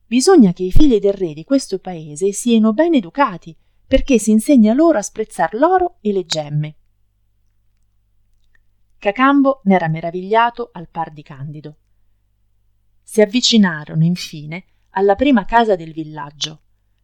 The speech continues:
la quale era fabbricata come un palazzo europeo.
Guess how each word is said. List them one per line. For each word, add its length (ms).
la 160
quale 320
era 160
fabbricata 800
come 260
un 80
palazzo 460
europeo. 560